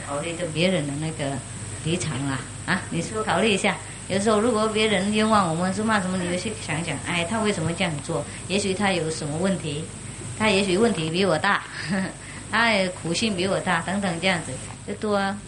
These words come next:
多想一想，那求上帝帮忙，多有爱心，这个会，那会进步。嗯。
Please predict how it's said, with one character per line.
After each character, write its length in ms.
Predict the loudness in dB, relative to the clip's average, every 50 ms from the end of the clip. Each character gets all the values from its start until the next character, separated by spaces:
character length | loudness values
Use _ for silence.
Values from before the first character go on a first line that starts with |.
| -6 2
多 100 | 4 4
想 260 | 6 6 4 2 2 2
一 40 |
想， 240 | 0 0 0 0 0
那 80 | -2 -4
求 200 | -4 -4 -6 -6 -4
上 220 | -4 -4 -4 -2
帝 140 | -2 -2 -2
帮 180 | 0 0 0
忙， 260 | 2 0 0 -2 -2 -2
多 140 | -2 -2 0
有 140 | 0 0 0
爱 180 | 0 0 0
心， 240 | 0 0 -2 -2 -4 -4 -8 -12 -12 -12 -14 -14 -14 -10 -2
这 160 | 2 2 2
个 240 | 4 6 6 6 6
会， 180 | 6 6 4 4
那 160 | 4 4 4 4
会 140 | 2 0
进 220 | 0 0 0 0 2
步。 180 | 2 0 -2 -2 -4 -8 -8 -8 -8 -10 -10 -12 -10 -4
嗯。 280 | 0 2 2 2 2